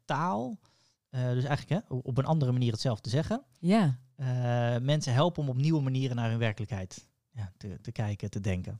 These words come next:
Speaker 2: Ja, ja. Want denkadviseren, dan, dan heb ik daar toch weer een associatie mee met ik ga adviseren. Dus ik ga jou vertellen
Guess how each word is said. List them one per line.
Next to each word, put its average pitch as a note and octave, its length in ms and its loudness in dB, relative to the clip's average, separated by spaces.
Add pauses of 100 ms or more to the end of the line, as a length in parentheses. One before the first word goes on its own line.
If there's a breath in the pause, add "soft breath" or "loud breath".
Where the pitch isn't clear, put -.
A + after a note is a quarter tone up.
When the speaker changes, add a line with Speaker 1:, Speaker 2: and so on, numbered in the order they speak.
Speaker 2:
Ja, G3 240 2
ja. E3+ 360 -2 (380)
Want D#3 160 -2
denkadviseren, G#3 760 2
dan, F3+ 300 2
dan E3 220 0
heb E3 120 4
ik E3+ 60 0
daar D#3+ 100 2
toch - 160 -6
weer G3 100 2
een F3+ 60 0
associatie F#3 580 -2
mee E3+ 220 2
met E3+ 160 0
ik - 80 -10
ga E3+ 140 -2
adviseren. E3+ 540 0
Dus - 80 -10
ik - 60 -16
ga D#3 80 -2
jou D3+ 200 2
vertellen F3 460 -2